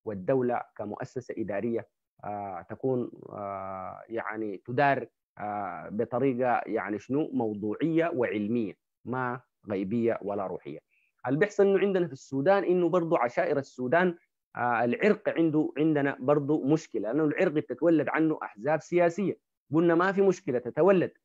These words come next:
لكن المفترض بأنه ما في عرق يصبغ صبغة الدولة باسمه، وما في زول يصبغ الدولة باسم حضاري محدد، يقول دي سنارة ويقول دي نحن مرجعتنا في كوش، دي ما، ما عراق المرة دي حضارات،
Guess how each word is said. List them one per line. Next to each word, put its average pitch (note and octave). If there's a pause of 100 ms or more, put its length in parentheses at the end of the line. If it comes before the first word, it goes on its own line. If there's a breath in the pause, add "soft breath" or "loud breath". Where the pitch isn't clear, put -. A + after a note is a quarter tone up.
(180)
لكن F#3
المفترض E3
بأنه F3+
ما F#3
في F#3
عرق F3
يصبغ D#3
صبغة D3
الدولة E3
باسمه، E3 (300)
وما F3
في E3
زول F3
يصبغ D#3+
الدولة E3
باسم D3
حضاري D3+
محدد، C3 (360)
يقول D3+
دي D#3+
سنارة D#3
ويقول D3
دي D3
نحن D3+
مرجعتنا B2
في A#2
كوش، - (280)
دي D3
ما، D3+
ما F3
عراق C3
المرة C3+
دي C3
حضارات، B2